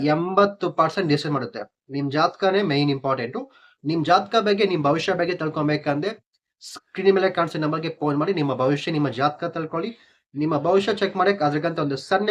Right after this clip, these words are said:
ಪೇಜ್ ಇರುತ್ತೆ. ನಿಮ್ಗೆ ವಿಡಿಯೋ ಇಷ್ಟ ಆಗಿದೆ, ಮಿಸ್ ಮಾಡ್ದಿರಾ ಜಿ ಪಿ ಗ್ರೂಪ್ನ ಸಬ್ಸ್ಕ್ರೈಬ್ ಮಾಡಿ ಇಟ್ಕೊಳ್ಳಿ. ನಾನು ಬರೀ ಫೋನ್ ಕನ್ಸಲ್ಟೆನ್ಸಿ, ಆನ್‌ಲೈನ್ ಕನ್ಸಲ್ಟೆನ್ಸಿ ಮಾತ್ರ, ಡೈರೆಕ್ಟ್ ಆಗಿ ನೇರವಾಗಿ ಯಾರನ್ನೂ ಭೇಟಿ ಆಗಲ್ಲ.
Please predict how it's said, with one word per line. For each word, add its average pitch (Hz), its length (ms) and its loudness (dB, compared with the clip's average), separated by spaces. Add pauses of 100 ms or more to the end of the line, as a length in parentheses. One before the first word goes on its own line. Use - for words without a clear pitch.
ಪೇಜ್ 190 240 4
ಇರುತ್ತೆ. 170 300 0 (520)
ನಿಮ್ಗೆ 147 260 2
ವಿಡಿಯೋ 190 280 4
ಇಷ್ಟ 175 300 0
ಆಗಿದೆ, 190 320 4
ಮಿಸ್ 165 240 -4
ಮಾಡ್ದಿರಾ 185 320 4 (500)
ಜಿ 151 300 -2
ಪಿ 202 120 -4
ಗ್ರೂಪ್ನ 175 400 0
ಸಬ್ಸ್ಕ್ರೈಬ್ 170 440 -2
ಮಾಡಿ 165 120 0
ಇಟ್ಕೊಳ್ಳಿ. 175 320 -2 (520)
ನಾನು 165 200 0
ಬರೀ 160 260 2 (260)
ಫೋನ್ 202 300 6
ಕನ್ಸಲ್ಟೆನ್ಸಿ, 185 760 0
ಆನ್‌ಲೈನ್ 160 340 0
ಕನ್ಸಲ್ಟೆನ್ಸಿ 156 540 -4
ಮಾತ್ರ, 185 300 0 (360)
ಡೈರೆಕ್ಟ್ 156 420 -2
ಆಗಿ 160 160 -2
ನೇರವಾಗಿ 147 360 0
ಯಾರನ್ನೂ 147 240 0
ಭೇಟಿ 160 280 0
ಆಗಲ್ಲ. 175 260 0